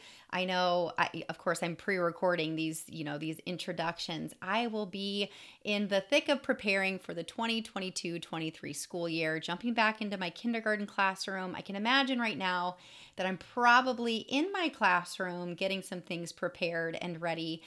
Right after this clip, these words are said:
for our upcoming back to school night and our first, first teacher day. So in the, in the spirit of preparing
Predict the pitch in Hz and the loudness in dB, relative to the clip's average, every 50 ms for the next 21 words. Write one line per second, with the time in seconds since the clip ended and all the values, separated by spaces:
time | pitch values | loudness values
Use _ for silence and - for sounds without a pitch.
0 | - - - - _ - - 175 175 170 165 - - 160 156 156 151 - - - | -20 -20 -20 -20 _ -10 -4 0 2 2 2 2 2 2 2 2 0 -2 0 0
1 | 196 196 - - - - 190 180 185 180 170 165 160 156 - - 160 165 170 - | 0 0 0 -4 -8 -2 -2 0 0 0 -4 -4 -6 -4 -2 -2 -2 -2 -2 -8
2 | - - 175 - - - - - 170 170 165 170 160 160 151 160 165 147 151 - | -10 -10 -8 -8 -8 -8 -8 -6 -6 -4 -4 -2 -2 -4 -2 -4 -4 -6 -6 -6
3 | - 170 165 - - - - _ _ - - 196 185 - - - - - - - | -8 -8 -6 -6 -8 -8 -10 _ _ -4 -2 -2 -2 -2 -6 -12 -14 -14 -10 -8
4 | 202 196 - - 165 151 143 120 85 151 - - - 214 202 202 196 - - - | -8 -6 -6 -6 -4 -2 -2 -2 -4 -6 -6 0 2 2 2 2 0 -6 -16 -18
5 | - - - - - _ _ _ _ _ _ - 240 269 269 294 311 330 320 302 | -18 -20 -20 -20 -20 _ _ _ _ _ _ -2 2 4 4 6 4 4 2 0
6 | - - - - - 190 180 180 202 196 190 190 185 185 190 185 180 - - - | -6 -14 -20 -16 -12 -6 0 4 6 6 8 6 6 6 6 4 4 0 -2 -2
7 | 226 240 254 262 254 - - - - - - 214 214 208 196 165 147 - - - | 0 2 2 2 0 0 -2 -4 -4 -2 0 2 4 4 4 4 2 0 -2 -6
8 | - - - - - - - 185 175 - - - - 185 185 - - - 196 190 | -10 -10 -12 -14 -8 -4 -2 -2 -2 -2 -6 -4 -4 -4 -4 -4 -4 0 0 2
9 | 190 185 170 160 151 139 175 | 2 0 -2 -4 -6 -8 -8